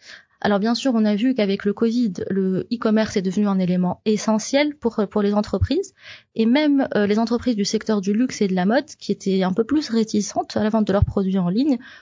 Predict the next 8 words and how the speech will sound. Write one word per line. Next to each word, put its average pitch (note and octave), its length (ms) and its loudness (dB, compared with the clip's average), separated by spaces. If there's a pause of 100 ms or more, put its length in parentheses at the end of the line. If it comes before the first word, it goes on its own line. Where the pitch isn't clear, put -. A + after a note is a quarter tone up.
(100)
se A3+ 100 -2
sont A#3 120 -2
retrouvées, A#3+ 500 -2 (300)
euh, F#3 500 2
à, F#3 540 -2
euh, F#3 460 -4
vendre G3+ 420 2
plus, - 480 -2